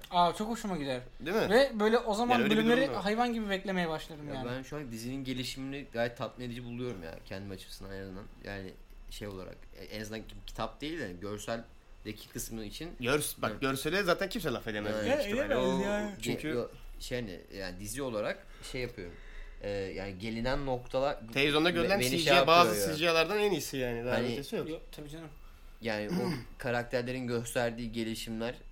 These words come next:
Speaker 3: gayet bence tatmin edici. Yani mesela hani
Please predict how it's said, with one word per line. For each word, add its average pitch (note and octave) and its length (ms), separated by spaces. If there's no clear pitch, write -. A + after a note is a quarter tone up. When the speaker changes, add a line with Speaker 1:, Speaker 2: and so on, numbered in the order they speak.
Speaker 3:
gayet A2+ 360
bence A2 200
tatmin A2+ 360
edici. G#2+ 220
Yani G2+ 220
mesela G#2 500
hani G#2 200